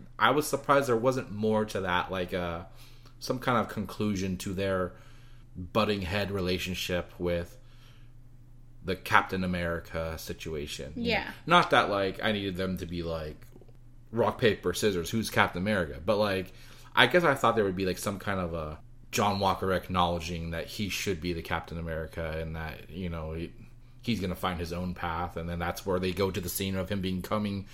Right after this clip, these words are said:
Speaker 1: U S agent, you know?
Speaker 2: Right, right.
Speaker 1: Something a little bit more concrete than just, "All right, I'm gonna head out now."
Speaker 2: Yeah,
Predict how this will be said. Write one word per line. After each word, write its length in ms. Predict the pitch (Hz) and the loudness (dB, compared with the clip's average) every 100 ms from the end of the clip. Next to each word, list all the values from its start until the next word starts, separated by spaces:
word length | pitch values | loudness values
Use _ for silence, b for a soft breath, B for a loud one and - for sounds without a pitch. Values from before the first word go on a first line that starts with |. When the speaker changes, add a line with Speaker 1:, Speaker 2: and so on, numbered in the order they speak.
| B B | B B
Speaker 1:
U 200 | 101 123 | 2 6
S 140 | 117 98 | 6 6
agent, 380 | 104 92 78 107 | 4 4 -4 0
you 100 | 107 | 2
know? 80 | |
Speaker 2:
Right, 220 | 226 220 220 | 4 2 0
right. 240 | 196 196 | -4 2
Speaker 1:
Something 380 | - 180 180 147 | 8 8 8 2
a 20 | |
little 220 | 127 120 | 4 6
bit 120 | 113 104 | 6 4
more 200 | 107 104 | 2 2
concrete 680 | - 104 98 - 98 92 | 2 2 2 -4 -8 -6
than 180 | 92 90 | -4 -4
just, 380 | 85 85 - - b b b b - 104 | -2 -4 -4 -10 b b b b -4 6
"All 80 | |
right, 160 | 113 117 | 10 10
I'm 100 | 107 | 8
gonna 120 | 110 | 6
head 160 | 117 117 | 8 10
out 200 | 123 95 | 10 10
now." 300 | 90 82 87 | 4 -2 -2
Speaker 2:
Yeah, 240 | 269 247 | 2 2